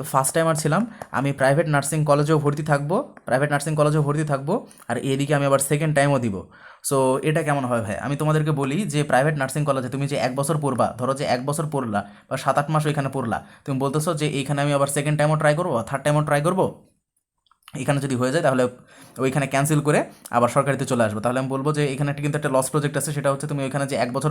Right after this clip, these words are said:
পড়বা, ওই এক বছরে কিন্তু একটা খরচ তোমাকে ওইখানে প্রোভাইড করতে হবে। Even তুমি যখন ভর্তি হবা,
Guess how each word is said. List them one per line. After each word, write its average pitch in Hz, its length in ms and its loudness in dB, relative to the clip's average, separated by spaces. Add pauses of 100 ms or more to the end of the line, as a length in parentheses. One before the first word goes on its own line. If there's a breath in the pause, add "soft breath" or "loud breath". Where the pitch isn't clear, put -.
পড়বা, 123 340 4 (300 loud breath)
ওই 131 100 2
এক 127 160 4
বছরে 151 220 0
কিন্তু 151 240 0
একটা 143 140 -4
খরচ 147 300 -2
তোমাকে 143 240 -2
ওইখানে 139 200 -2
প্রোভাইড 135 300 0
করতে 139 220 -2
হবে। 120 200 0
Even 135 160 -4
তুমি 139 140 -4
যখন 135 200 -4
ভর্তি 127 240 -4
হবা, 120 280 2